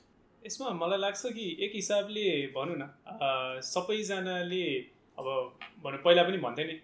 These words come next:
उसको देखेर नै अगाडि बढ्न सक्छ, जब देख्छौ त्यसपछि अगाडि बढ्छौ भनेर भन्थे नि।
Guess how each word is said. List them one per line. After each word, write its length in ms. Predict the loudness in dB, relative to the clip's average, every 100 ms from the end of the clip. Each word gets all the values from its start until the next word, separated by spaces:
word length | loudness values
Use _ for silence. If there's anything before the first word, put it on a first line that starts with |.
| -10
उसको 280 | -6 -2 -2
देखेर 520 | 2 4 4 4 2
नै 80 | 4
अगाडि 320 | 6 6 6
बढ्न 220 | 2 0
सक्छ, 260 | -2 -2 0
जब 320 | 6 8 8
देख्छौ 280 | 4 0 -2
त्यसपछि 380 | -2 0 2
अगाडि 300 | 4 6 6
बढ्छौ 320 | 4 0 -4 -4
भनेर 180 | -6
भन्थे 320 | -8 -8 -8 -10
नि। 140 | -12